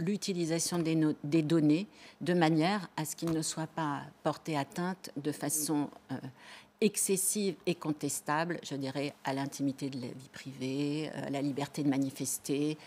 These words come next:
bref, à l'ensemble de nos libertés auxquelles nous sommes si attachés. Et c'est normal, parce que, euh, nos arrière-grands-parents ou autres se sont battus pour ces libertés, et même certains en sont morts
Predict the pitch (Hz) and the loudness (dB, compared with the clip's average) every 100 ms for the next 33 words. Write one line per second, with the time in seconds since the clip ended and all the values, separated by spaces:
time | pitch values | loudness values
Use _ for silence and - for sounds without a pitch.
0 | - - 180 - - _ _ _ _ _ | -12 -4 -2 -2 -12 _ _ _ _ _
1 | - _ 180 180 180 - 208 196 156 156 | -20 _ 2 2 0 -2 0 0 2 2
2 | 151 156 156 156 - 240 - - 185 190 | 2 2 0 -2 -2 -4 -4 -2 0 2
3 | 160 143 - - - 165 165 - 175 151 | 0 0 -10 -20 -4 0 2 4 2 2
4 | - - - 233 202 - - 156 - 147 | 0 0 0 0 -2 -4 -4 -2 0 0
5 | - 202 269 - - - - - - _ | 0 0 -4 -6 -16 -20 -20 -20 -20 _
6 | _ 165 - 156 135 147 160 208 - 156 | _ 2 6 6 6 6 4 2 -4 -4
7 | 156 - 156 139 - - - - - _ | -4 -4 -4 -2 -6 -12 -10 -10 -10 _
8 | _ - - 160 165 151 143 131 127 127 | _ -20 -2 2 6 6 6 2 -2 -2
9 | 170 151 165 151 156 151 139 143 139 147 | 2 2 2 -2 -2 -4 0 0 0 0
10 | 156 170 151 170 185 - 180 165 175 156 | 0 2 2 0 -2 -2 0 4 2 2
11 | - 226 - 170 - 170 170 160 160 254 | -4 -6 -4 -4 -4 -4 -4 -6 -4 -4
12 | 269 190 180 190 - 185 - 190 - - | -2 -2 -2 -2 -4 -6 -4 -4 -6 -14
13 | - - 170 151 127 127 | -12 -6 -4 0 -2 -2